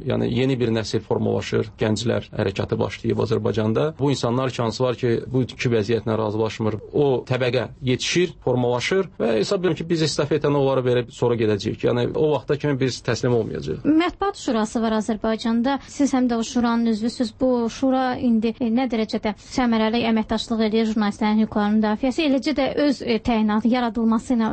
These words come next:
Speaker 2: bağlı təyinatına uyğun nə dərəcədə fəaliyyəti uğurludur sizcə?
Speaker 1: Ümumiyyətlə, əlbəttə ki, Mətbuat Şurası bu faktdır, yəni böhran içindədir. Biz Mətbuat Şurasını yaradanda əsas məqsəd o idi ki, iqtidarla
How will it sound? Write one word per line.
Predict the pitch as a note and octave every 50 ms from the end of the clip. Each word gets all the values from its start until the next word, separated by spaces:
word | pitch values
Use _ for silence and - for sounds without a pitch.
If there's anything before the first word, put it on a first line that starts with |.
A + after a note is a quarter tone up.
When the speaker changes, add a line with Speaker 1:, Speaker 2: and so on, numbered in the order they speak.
| A3 G#3+ G#3
Speaker 2:
bağlı | G#3+ G#3 G3+ A3 A3+ -
təyinatına | A#3+ G#3+ G#3 G#3 G#3 G#3 - - A#3+ A3+ G#3+ G3
uyğun | G#3 G#3 G#3
nə | G#3+ G#3 G3
dərəcədə | G3+ F#3 F#3 - - G#3 -
fəaliyyəti | - G#3 G3 G3+ A3 G3+ - -
uğurludur | G#3+ F#3+ G3+ G3 G3+ - - A3+ -
sizcə? | - - - -
Speaker 1:
Ümumiyyətlə, | G#3 A#3+ B3+ A#3+ - G#3+ G3+ F#3+ F3+ E3 E3+
əlbəttə | E3+ F3+ F3+ D3+ E3 C#3+
ki, | - - D#3 D3 - - -
Mətbuat | A2+ B2 C#3+ C#3+ C3+ - - E3 D#3+ D#3 D#3 - - -
Şurası | - - C#3+ C#3 C3 B2+ A#2+ - D3 C3
bu | C3 B2
faktdır, | - - B2+ A2+ - - - A2+ G#2 A2
yəni | A2 A2 A2 G#2+ G#2 B2 A#2
böhran | B2 A2 A#2 A#2+ A2+ A2
içindədir. | - - - C3+ - - - - - - -
Biz | C#3 C3+ C3 C#3
Mətbuat | C3 B2 - D3 C3+ -
Şurasını | - B2+ B2 A2+ - B2+ B2
yaradanda | B2 A#2+ A#2 B2+ B2+ C3 C#3 E3 D#3+
əsas | C3+ - - C3 - - B2 A2+
məqsəd | A#2+ B2 A#2 - - A#2 A#2+ C3+
o | B2 A2+
idi | - A2 G#2
ki, | - - - - - - - - B2+
iqtidarla | - - C#3+ C3 C#3+ C#3+ D3 - B2 B2 C3